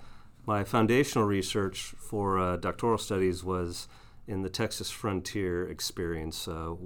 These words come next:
of warfare on the Great Plains, uh, looking at how various actors, uh, adapted, uh, competed,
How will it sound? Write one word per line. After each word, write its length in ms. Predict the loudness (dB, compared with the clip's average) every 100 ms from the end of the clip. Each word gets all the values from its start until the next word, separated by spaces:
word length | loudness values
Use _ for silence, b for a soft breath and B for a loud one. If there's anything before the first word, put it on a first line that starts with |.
| -10
of 280 | -8 -10 -10
warfare 460 | -2 4 4 6 4
on 120 | 4
the 40 | 2
Great 240 | 0 0
Plains, 640 | 0 0 2 0 -2 -8 -12 B B B B -10
uh, 160 | -6 -4
looking 400 | -4 -2 0 2
at 280 | 0 -2 -4
how 520 | -4 -2 0 -2 -6 -12 -20 B B B
various 400 | 2 4 4 2
actors, 600 | -2 -2 0 0 -2 -6 -12 -14
uh, 140 | -14 -10
adapted, 760 | -6 -2 0 0 2 2 2 -4 -12 -10
uh, 380 | -6 -4 -6 -8 -12 -16 -12
competed, 760 | -10 -4 0 4 4 4 0